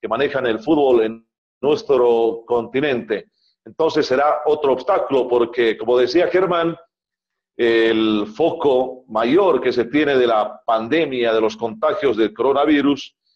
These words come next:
es en el Brasil. Entonces es preocupante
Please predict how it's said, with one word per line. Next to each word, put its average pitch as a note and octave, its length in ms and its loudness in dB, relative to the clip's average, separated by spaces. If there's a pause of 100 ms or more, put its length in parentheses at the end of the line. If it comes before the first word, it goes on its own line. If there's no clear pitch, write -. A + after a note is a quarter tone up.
(120)
es C3 200 -2
en A#2+ 100 -2
el G#2 140 0
Brasil. G2+ 680 -2 (460)
Entonces C#3+ 680 -2
es D3+ 120 0
preocupante B2+ 1040 -2